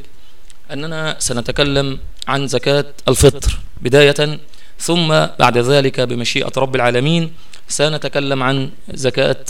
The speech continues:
المال وما يخصها بأمر الله عز وجل. آه، بالنسبة لزكاة الفطر، فإننا من البداية نريد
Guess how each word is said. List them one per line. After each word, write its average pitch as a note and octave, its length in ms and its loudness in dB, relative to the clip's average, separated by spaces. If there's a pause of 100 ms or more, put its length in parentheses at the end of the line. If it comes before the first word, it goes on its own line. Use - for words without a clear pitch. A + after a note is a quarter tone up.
المال C#3+ 460 2
وما C3+ 300 2
يخصها C3 520 0
بأمر C3 300 2
الله B2 260 2
عز A#2+ 160 2
وجل. A2+ 240 -2 (1040)
آه، C#3 280 6
بالنسبة F3 760 4
لزكاة C3 840 2 (220)
الفطر، E3 520 0 (480)
فإننا D#3+ 580 2
من D3+ 160 2
البداية E3 760 4
نريد C3 440 4